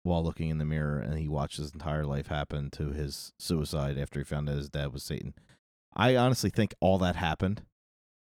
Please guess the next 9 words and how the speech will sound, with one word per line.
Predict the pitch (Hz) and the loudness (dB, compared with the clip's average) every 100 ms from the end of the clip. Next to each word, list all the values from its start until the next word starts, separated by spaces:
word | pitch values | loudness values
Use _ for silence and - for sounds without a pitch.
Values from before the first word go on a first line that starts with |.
| _ _ _ _ - | _ _ _ _ 0
and | 95 90 | 2 4
this | 87 78 - | 4 2 0
is | 80 | -2
a | 78 | 2
do-over. | 90 90 76 67 64 - _ _ _ _ - | 4 4 4 0 -6 -10 _ _ _ _ 0
And | 92 | 4
no | 92 | 4
matter | 95 90 85 | 6 4 4
what, | 90 107 90 | 4 4 4